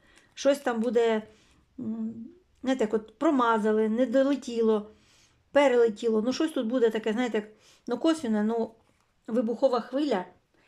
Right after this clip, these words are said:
і уламки. На жаль, карти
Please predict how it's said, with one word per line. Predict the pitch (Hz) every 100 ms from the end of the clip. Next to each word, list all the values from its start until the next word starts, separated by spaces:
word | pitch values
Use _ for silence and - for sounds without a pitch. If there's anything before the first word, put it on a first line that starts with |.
| _ _
і | 254 240 214 208 - _ _ -
уламки. | 226 240 294 262 - 190 180 _ _ _ - _ _ - - _ _
На | 214 220
жаль, | 208 277 233 -
карти | - 240 233 226 220